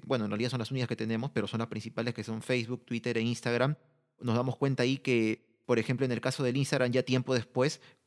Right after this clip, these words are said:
con Jorge, sobre todo él, bueno, fue más que nada iniciativa de él, lo reconozco,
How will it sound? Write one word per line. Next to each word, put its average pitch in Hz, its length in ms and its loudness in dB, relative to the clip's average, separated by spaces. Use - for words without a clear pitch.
con 110 160 -2
Jorge, 131 460 -2
sobre 107 200 -4
todo 120 180 2
él, 120 100 2
bueno, 117 260 0
fue 120 200 -4
más 110 400 -8
que 113 100 -4
nada 110 80 0
iniciativa 110 400 -2
de 113 80 2
él, 143 80 -4
lo 135 80 0
reconozco, 117 460 -4